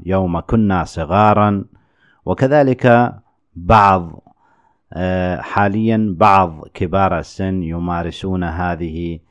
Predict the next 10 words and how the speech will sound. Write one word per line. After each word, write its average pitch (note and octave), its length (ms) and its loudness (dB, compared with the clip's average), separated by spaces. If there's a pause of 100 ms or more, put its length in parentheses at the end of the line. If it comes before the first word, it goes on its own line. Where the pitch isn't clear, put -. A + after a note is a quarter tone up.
(400)
هذا F2+ 340 -2
النشاط E2 600 -6
البحري، G#2+ 720 -6 (380)
هي F#2+ 300 -4
لعبة، G2 540 -2 (1080)
آه، E2+ 880 -6 (280)
تسمى G2+ 800 -4
لع-، F#2 540 -2
لعبة F#2+ 520 0 (240)
القواقع. F2 880 -4